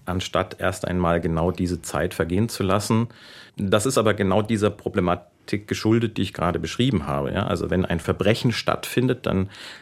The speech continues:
kann man nicht anders, als es zunächst einmal zu verurteilen. Und in diesem Fall ist es so, dass mit dieser Verurteilung dann eben auch wegen der Kontexte, die man dann eben mit sich trägt, auch eine Positionierung in einem Konflikt erfolgt.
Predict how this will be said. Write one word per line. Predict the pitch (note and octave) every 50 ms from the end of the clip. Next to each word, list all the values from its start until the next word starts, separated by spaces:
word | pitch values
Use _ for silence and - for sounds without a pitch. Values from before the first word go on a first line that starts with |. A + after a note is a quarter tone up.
| - -
kann | - - G2
man | F#2 A2
nicht | G2 F#2 - -
anders, | - F#2+ G2+ G#2 G2+ -
als | - F#2+ F#2+
es | G#2 G2+ -
zunächst | - - F2+ G2+ B2 -
einmal | A2 G2+ F#2 F2 F2+ F#2
zu | - -
verurteilen. | G2+ - - - - - - - B2 A#2 B2 C3 C#3+ -
Und | - G2 F#2+ F2+
in | F2 E2
diesem | - A#2+ C3 B2 D3 C#3 C#3 C#3 C#3 - - - - - - - -
Fall | - - - F#2+ E2+ G2+ -
ist | - A#2+ A#2
es | A#2+ A#2+ -
so, | - A2 A#2
dass | A#2 - G#2 G2 - -
mit | G#2 G2+ A2
dieser | A2+ G#2+ A2+ G#2+
Verurteilung | - - - A2+ G#2+ - - A#2 G#2+ A2+ A2+ A#2+ A#2 -
dann | - F#2+ -
eben | - - G#2+ G#2+ G2
auch | - - F#2 - -
wegen | G#2+ G#2+ D3+ F#3 F#3 C3+ F#2 C#2+ C2+ - -
der | - D2+ D2+ C#2
Kontexte, | - - - E2+ D#2+ D#2 - D2+ C#2+ - - - - A#1+ - - - - - - - - - - - - -
die | F#2+ F#2+
man | F#2 E2+ E2 E2 D#2+
dann | D#2+ E2 E2 D#2+ D#2+ F2 - - - _ - - -
eben | G#2 F#2+ F#2 E2+ D#2+ -
mit | - C3 C#3 -
sich | - G2+ - - -
trägt, | - - E2 E2+ F2 D#2+ - - - - - - -
auch | - F#2+ G2 G#2 -
eine | - - G2 G#2+ G#2
Positionierung | G2+ - G#2+ G#2+ G2+ G#2+ G2+ G2+ - - A2 A#2 A#2 B2 B2 A#2 A#2 A2
in | - - G2+
einem | - - F#2+ G#2 G#2 G2+ G2
Konflikt | - A2+ G2+ G2+ - C3+ C#3 C#3 - - -
erfolgt. | - - F2 - - D#2+ C2 - - - - - -